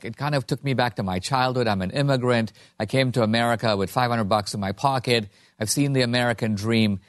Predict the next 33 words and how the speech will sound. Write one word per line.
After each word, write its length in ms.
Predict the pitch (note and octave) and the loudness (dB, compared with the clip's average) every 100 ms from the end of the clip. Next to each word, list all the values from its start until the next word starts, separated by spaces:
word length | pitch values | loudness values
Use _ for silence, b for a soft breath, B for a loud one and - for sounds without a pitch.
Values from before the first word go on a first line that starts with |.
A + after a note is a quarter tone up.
| b | b
Well, 140 | - | 0
this 160 | C3 G#3+ | 2 2
is 140 | C4 | 0
the 100 | A#3 G3 | -2 0
other 240 | G3 G3 | 2 2
America. 560 | G#2 E2+ D2 - - - b b b b | 0 0 -2 -4 -8 -10 b b b b
Uh, 240 | C3+ B2+ - b _ | 2 2 -2 b _
and 360 | D3+ D#3 D3+ C#3+ | -2 0 0 -2
I 120 | D3+ | -2
decided, 520 | C#3 C#3+ F3+ D#3+ D#3 - _ | 0 0 2 2 0 -2 _
"No, 200 | C#3 C#3 | -4 -2
I'm 120 | C#3+ | 0
not 200 | C#3+ D3+ | 2 0
gonna 160 | C3+ G2+ | 0 -2
do 200 | G#2+ G#2+ | 0 0
that. 340 | E2 D2 C2+ C#3+ | -2 -8 -12 -4
I'm 180 | C3 | 0
actually 360 | C3+ D3 - D3 | 0 -2 -2 -2
going 400 | A#2+ B2 A#2+ A#2 | 0 0 2 0
to 560 | - A#2+ G#2+ G2+ G2 G2 - | -2 -2 0 2 0 -2 -4
kinda 220 | B2+ B2 | -2 0
go 300 | A#2 B2+ A2+ | 2 2 2
all 380 | - A#2+ A#2 A#2+ | 0 0 0 -2
in 340 | - C#3 B2 | -2 -2 0
for 160 | A#2 A2 | -2 -2
this 200 | G2 F#2+ | -2 -4
country, 400 | - A2+ G2+ G#2 | -2 -4 0 0
which 180 | F#2+ F#2+ | 0 -2
has 120 | F#2 | -2
meant 300 | F#2+ F#2 - | -2 -2 -2
everything 360 | - G#2 G2+ G#2 | -2 0 0 0
to 80 | F#2 | 0
me." 300 | F#2 F2+ | 0 0